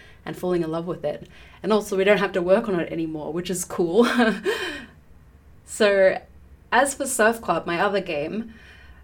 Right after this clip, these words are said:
after taking a couple months off to focus on Knuckle Sandwich last year, I'm back working on it, which I'm very happy about.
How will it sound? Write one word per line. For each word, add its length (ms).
after 320
taking 280
a 60
couple 280
months 340
off 220
to 120
focus 560
on 240
Knuckle 240
Sandwich 540
last 360
year, 280
I'm 300
back 300
working 360
on 160
it, 380
which 280
I'm 120
very 220
happy 300
about. 640